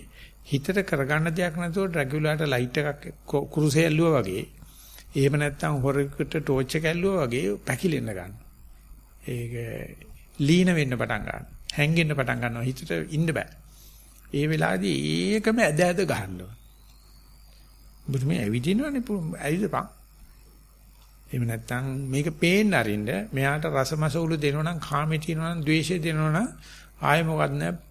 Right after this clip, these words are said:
බැලුම හු-, හයිඩ්‍රජන් බැලුම පිඹු වගේ ටක් ගාලා උඩ වෙලා හිටනවා. රාගේ ද්වේෂ නෑනේ. ඕම් වැක්කේ. සක්මන් කරගන්න බෑ. ඇතුලේ සක්මන් නම් බිත්තිය හැප්පෙනවා ගිහිල්ලා. මේ අපි අදින ඇදිල්ලේ තන්නේ කර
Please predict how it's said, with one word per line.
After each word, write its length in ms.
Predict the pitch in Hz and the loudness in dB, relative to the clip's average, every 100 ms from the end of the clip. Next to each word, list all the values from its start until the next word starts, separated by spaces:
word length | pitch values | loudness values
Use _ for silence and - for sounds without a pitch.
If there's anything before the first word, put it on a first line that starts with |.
| - 147 | -16 -12
බැලුම 340 | 127 113 151 165 147 | -2 0 2 0 -2
හු-, 260 | 156 135 135 - - | -2 -2 -2 -8 -6
හයිඩ්‍රජන් 480 | 117 175 202 208 190 | 0 2 4 6 6
බැලුම 240 | 180 175 165 | 4 4 4
පිඹු 260 | 165 156 | 4 4
වගේ 200 | 165 190 | 2 2
ටක් 320 | 190 196 185 | 2 0 0
ගාලා 260 | 160 160 151 | -2 0 2
උඩ 100 | 135 | 2
වෙලා 240 | 131 135 | 2 0
හිටනවා. 320 | 135 120 117 120 | -4 -6 -8 -2
රාගේ 360 | 147 160 170 | 0 2 0
ද්වේෂ 280 | 156 165 143 | 2 2 2
නෑනේ. 380 | 143 156 220 254 - - - | 2 2 2 0 -4 -20 -6
ඕම් 320 | 117 117 156 202 | -2 2 2 2
වැක්කේ. 380 | 196 190 - - - - - - - - - - - - - - - | -2 -4 -14 -20 -20 -20 -18 -18 -20 -20 -20 -20 -20 -20 -20 -20 -12
සක්මන් 400 | - 127 - 208 254 | -2 -2 2 0 2
කරගන්න 360 | 233 135 135 | 2 2 -2
බෑ. 160 | 185 - - - - - - | -4 -6 -10 -20 -20 -20 -6
ඇතුලේ 340 | 131 123 170 | -4 2 2
සක්මන් 300 | 156 160 190 | 2 -2 -2
නම් 160 | 196 202 | 0 0
බිත්තිය 320 | 185 - 202 | -2 0 2
හැප්පෙනවා 400 | 156 - 151 117 | 2 0 -4 -4
ගිහිල්ලා. 340 | 107 98 101 - - - - - - - - | -6 -10 -12 -18 -20 -20 -20 -20 -20 -20 -10
මේ 180 | - 151 | -2 2
අපි 200 | 151 165 | 2 2
අදින 300 | 143 131 160 | 0 2 2
ඇදිල්ලේ 600 | 165 139 139 190 160 101 - - - - - - - | 2 2 2 2 2 -2 -6 -18 -20 -20 -20 -20 -10
තන්නේ 500 | 117 151 190 202 214 | -4 0 2 2 0
කර 260 | - 180 | -2 -2